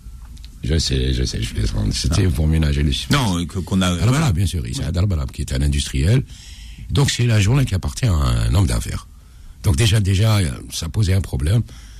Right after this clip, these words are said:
Speaker 1: Moi, moi, ça, c'est mon avis. Je pense que les journaux doivent appartenir à des journalistes, hein.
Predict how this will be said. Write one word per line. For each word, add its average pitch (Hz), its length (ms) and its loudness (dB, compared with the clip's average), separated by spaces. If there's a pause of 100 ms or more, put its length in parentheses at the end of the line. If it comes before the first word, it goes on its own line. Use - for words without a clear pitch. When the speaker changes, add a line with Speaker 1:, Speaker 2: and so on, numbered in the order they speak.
(500)
Speaker 1:
Moi, 190 240 4
moi, 113 160 -6
ça, - 160 -8
c'est - 140 -4
mon 60 140 0
avis. 55 220 0
Je 57 100 -2
pense 57 200 -4
que - 80 -4
les 62 80 2
journaux 62 240 4
doivent 64 220 2
appartenir - 460 0
à 62 40 4
des 58 80 4
journalistes, 90 500 -2
hein. - 60 -2